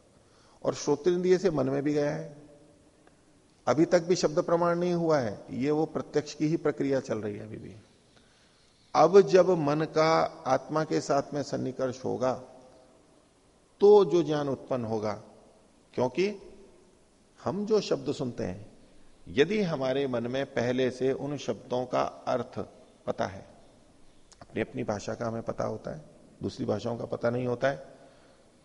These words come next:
तो वो जो पहले से संचित है, जब ये शब्द वहां पर जाएगा, लगे कहा कि अच्छा इस शब्द का तो ये अर्थ होता है, पहले से पता है, तब हमारे को वो अर्थ आता है। यानी आत्मा और मन का जब सन्निकर्ष होता है, तब हमें किसी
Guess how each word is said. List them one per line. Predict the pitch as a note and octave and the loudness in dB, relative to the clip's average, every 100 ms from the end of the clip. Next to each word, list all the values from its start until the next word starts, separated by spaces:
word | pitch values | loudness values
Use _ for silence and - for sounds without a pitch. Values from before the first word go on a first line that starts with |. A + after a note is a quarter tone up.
| _ _ | _ _
तो | A#2 | -8
वो | A2 G3 | -4 2
जो | G3+ | 4
पहले | G3+ E3 D#3 F3+ | 8 8 8 6
से | F#3 | 2
संचित | E3+ D3 D#3+ C#3 | 2 0 0 0
है, | G2+ F#2 G2+ | -2 -6 0
जब | D3 F3 | 0 2
ये | E3+ D#3 | 2 2
शब्द | C#3+ B2 | 0 -2
वहां | C3+ A#2+ | -2 -2
पर | A#2+ A2+ | -2 -2
जाएगा, | E2 A2 B2 C3+ D3 E3 F3 - - - - _ - _ _ - | 0 2 4 2 0 -4 -8 -18 -20 -20 -20 _ -20 _ _ -6
लगे | B2+ C3+ | -2 0
कहा | C3+ | 0
कि | C#3 | 0
अच्छा | - - - | -2 -2 -4
इस | D#3+ D3+ | -2 -2
शब्द | E3 B2+ A#2+ C3 | -2 -2 -2 0
का | C3+ | 0
तो | C3 | 0
ये | B2 C#3 | 0 2
अर्थ | C#3 C3 | 2 2
होता | C3 - C#3 | -2 -2 -2
है, | |
पहले | - A2 B2 | 0 0 2
से | B2 | 2
पता | C#3 A#2 A#2+ | 0 0 0
है, | C#3+ D3+ - - - - | 0 -4 -14 -20 -4 4
तब | F3 | 6
हमारे | F3 F3+ | 6 4
को | F3+ | 4
वो | F3 E3 | 4 4
अर्थ | D3+ C#3+ | 2 0
आता | A2+ G2 | -4 -6
है। | F#2+ - - - - _ _ _ _ _ _ _ _ _ _ - A2 | -12 -16 -20 -20 -20 _ _ _ _ _ _ _ _ _ _ -12 -6
यानी | C#3 F#3+ | -2 -2
आत्मा | - B2 A#2+ - | 0 2 2 4
और | G3+ G3 | 6 6
मन | F3+ E3 | 4 2
का | E3 | 2
जब | D#3 D3+ | 2 0
सन्निकर्ष | - C3+ C#3 D3 C3+ | -2 -4 -2 -2 -2
होता | C#3 D#3 | -2 0
है, | D#3+ | 0
तब | - - F#3+ | -2 2 2
हमें | F3+ D#3+ D#3+ E3+ | 2 -2 -2 -4
किसी | D#3+ C#3+ D3+ | -4 -4 -4